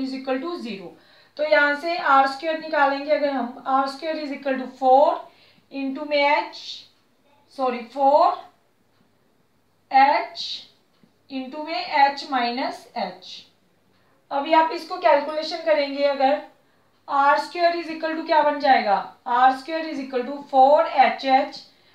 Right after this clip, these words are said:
minus four एच स्क्वायर। अब हमें क्या निकालना है? डी आर square upon डी एच, which is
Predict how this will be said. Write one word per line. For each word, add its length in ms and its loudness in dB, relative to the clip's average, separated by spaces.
minus 640 0
four 260 2
एच 220 -2
स्क्वायर। 400 -12
अब 160 6
हमें 480 -2
क्या 160 2
निकालना 380 0
है? 160 -4
डी 200 -4
आर 200 2
square 380 0
upon 420 0
डी 160 -8
एच, 220 -10
which 340 -12
is 100 -8